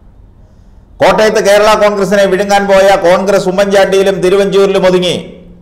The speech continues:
കാപ്പൻ്റെ വിഷയം മാറ്റിവെക്കണം. മുൻപ് ഏതാണ്ട് മുഴുവൻ സീറ്റും കോൺഗ്രസ്,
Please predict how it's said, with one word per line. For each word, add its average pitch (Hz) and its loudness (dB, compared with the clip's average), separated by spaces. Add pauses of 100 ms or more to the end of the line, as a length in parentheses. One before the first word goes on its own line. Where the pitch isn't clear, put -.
(1300)
കാപ്പൻ്റെ 196 0
വിഷയം 190 0
മാറ്റിവെക്കണം. 185 2 (760)
മുൻപ് 185 0
ഏതാണ്ട് 190 2
മുഴുവൻ 196 2
സീറ്റും 196 -2 (120)
കോൺഗ്രസ്, 190 -2